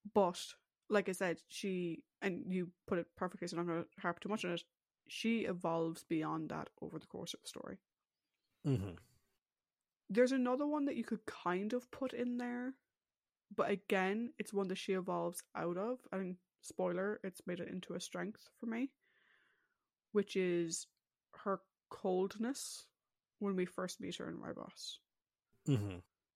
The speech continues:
Speaker 1: She comes across as the Ice Queen, which was intentional. But that one, I think she comes out of a lot faster, which is why I wouldn't say it's really a weakness for her, 'cause she comes out of that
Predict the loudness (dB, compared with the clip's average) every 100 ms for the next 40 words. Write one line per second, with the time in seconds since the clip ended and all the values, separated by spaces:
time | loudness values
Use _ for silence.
0 | _ -8 -2 -2 0 -4 -6 -10 _ _
1 | _ _ _ _ _ _ _ _ _ _
2 | -4 -2 0 0 0 0 -4 -4 -4 -6
3 | -6 -10 -8 -4 -2 -2 -4 -8 -8 -10
4 | -14 -20 _ _ _ _ _ _ _ _
5 | _ _ _ _ 0 4 6 8 6 6
6 | 4 2 0 -2 -2 0 2 0 2 0
7 | 0 0 0 0 -4 -4 -8 -12 _ _
8 | _ _ _ _ _ _ _ _ _ _
9 | -4 0 4 4 2 -4 -18 _ 0 2
10 | 2 0 2 2 2 2 2 2 0 -2
11 | -2 -4 -2 -2 -2 -6 -6 -4 -2 -2
12 | -2 -4 -6